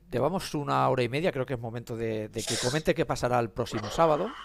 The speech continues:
eh, para el que quiera estar allí. Y dar por concluida la temporada. El próximo sábado, día dieciséis de julio, intentaremos hacer un especial, un directo desde el tres por tres de Villa de Cabals. Está por definir, eh, el horario todavía, no sabemos qué, a qué hora estaremos en directo, pero si nos seguís en redes,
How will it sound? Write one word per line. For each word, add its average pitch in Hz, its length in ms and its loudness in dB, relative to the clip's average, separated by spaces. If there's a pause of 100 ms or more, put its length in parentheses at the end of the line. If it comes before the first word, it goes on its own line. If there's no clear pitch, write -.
(200)
eh, 110 200 -6
para 107 160 -6
el 98 60 -10
que 101 120 -16
quiera 104 420 -2
estar 98 220 -4
allí. 196 280 -4 (540)
Y 120 600 -2
dar 123 160 0
por 127 140 -2
concluida 113 400 0
la 104 80 -4
temporada. 117 400 2
El 113 80 0
próximo 175 340 -4
sábado, 156 400 4
día 143 200 0
dieciséis 147 380 -6
de 113 100 -2
julio, 175 460 -2 (160)
intentaremos 127 540 -6
hacer 160 240 0
un 135 140 -4
especial, 127 500 0
un 147 140 -4
directo 135 420 -2
desde 123 200 -2
el 110 80 -6
tres 120 160 -4
por 123 140 -4
tres 123 200 -4
de 107 80 -4
Villa 107 160 -2
de 101 100 -4
Cabals. 156 460 0 (560)
Está - 260 2
por 156 140 6
definir, 131 580 4
eh, 117 400 2
el 117 140 0
horario 139 320 4
todavía, 131 420 -2
no 135 80 -6
sabemos 110 320 -4
qué, 110 320 -4
a 104 80 -4
qué 101 140 -10
hora 104 100 -2
estaremos 107 400 -8
en 110 80 -8
directo, 156 380 -2
pero 190 160 6
si - 200 8
nos 117 140 -8
seguís 120 240 -6
en 135 140 -2
redes, 143 420 0